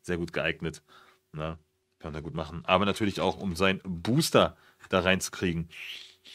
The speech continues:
Oh, der ist richtig gut geflavored. Gefällt mir gut. Gefällt mir gut, Leute. Der ist der dickbäuchige. Cool, äh. Feier ich. Feier ich sehr.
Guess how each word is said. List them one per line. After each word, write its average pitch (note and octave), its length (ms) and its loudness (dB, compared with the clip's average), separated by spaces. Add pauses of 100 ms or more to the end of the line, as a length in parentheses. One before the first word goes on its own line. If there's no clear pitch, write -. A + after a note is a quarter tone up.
(140)
Oh, G#2+ 220 6 (100)
der G#2 120 4
ist - 140 -4
richtig G2 260 -8
gut F2 120 -8
geflavored. D#2+ 480 -8
Gefällt F3 260 0
mir G#3+ 100 0
gut. G3+ 280 -4 (840)
Gefällt E3 340 0
mir F3 100 2
gut, D3 220 -6
Leute. F2+ 300 0 (600)
Der G2+ 60 -6
ist - 140 -6
der A2 100 4
dickbäuchige. G2 800 2 (420)
Cool, F#2 240 6
äh. F2+ 160 4 (760)
Feier B2 340 6
ich. - 280 -2 (1040)
Feier C3+ 260 -2
ich G#2+ 100 -6
sehr. A2+ 320 4